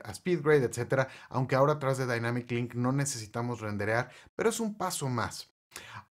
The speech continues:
Ahora, en los últimos años, a-, Adobe lo que empezó a hacer fue tomar toda esta tecnología de SpeedGrade. El motor de color de SpeedGrade,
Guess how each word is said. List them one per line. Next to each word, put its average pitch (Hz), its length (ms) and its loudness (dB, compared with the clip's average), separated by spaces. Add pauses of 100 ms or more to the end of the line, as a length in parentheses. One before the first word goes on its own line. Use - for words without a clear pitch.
(260)
Ahora, 180 460 8 (240)
en 123 180 -2
los 120 140 -2
últimos 185 380 -2
años, 202 440 2
a-, 120 280 2 (160)
Adobe 135 340 4
lo 139 160 2
que 123 60 -6
empezó 110 340 -4
a 156 60 2
hacer 147 220 -2
fue 147 180 0
tomar 147 500 -2
toda 233 180 2
esta 240 240 -2
tecnología 131 680 0
de 123 100 0
SpeedGrade. 113 640 -6 (260)
El 123 160 -2
motor 127 400 2
de 226 140 2
color 147 260 2
de 139 100 -2
SpeedGrade, 120 720 -4